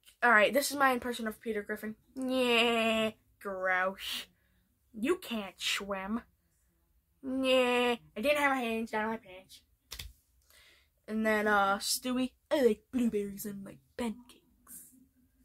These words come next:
What the deuce? Blah. Blast! Damn you, vile woman. Blast.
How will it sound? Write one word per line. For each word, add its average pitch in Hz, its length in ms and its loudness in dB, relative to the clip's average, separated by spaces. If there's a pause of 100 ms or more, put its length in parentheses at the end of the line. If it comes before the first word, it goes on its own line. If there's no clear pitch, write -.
(1500)
What 339 180 -8
the 226 140 -2 (140)
deuce? - 640 6 (1400)
Blah. 226 340 0 (1600)
Blast! 415 580 10 (1040)
Damn 277 320 0
you, 277 180 0
vile 269 380 6
woman. 254 280 -4 (280)
Blast. 240 680 6